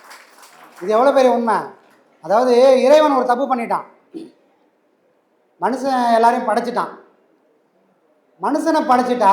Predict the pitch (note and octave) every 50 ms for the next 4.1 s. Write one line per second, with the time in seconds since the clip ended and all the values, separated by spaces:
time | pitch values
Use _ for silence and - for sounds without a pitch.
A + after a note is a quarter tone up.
0 | G#3+ B3+ B3+ A#3+ A3+ G#3+ G#3 A3+ - D4+ D#4+ E4 E4 E4 D4 - C#4+ C#4 C4 A#3+
1 | A#3 G#3+ G3+ A3 B3 C4+ C#4 C4+ - - - - _ - A3 B3+ C#4 C4+ C4+ C#4+
2 | D4+ D4+ D4+ D4 D4 D4 - C4+ B3+ D4+ D4 C4 C4+ C4 B3+ B3+ B3 B3+ B3+ C4+
3 | C#4+ D4+ D4+ C4+ C4 C4 C4+ C4+ C#4+ C#4 C#4 C#4+ D4 D4 D4 A3+ G#3+ G#3 E3+ D#3+
4 | -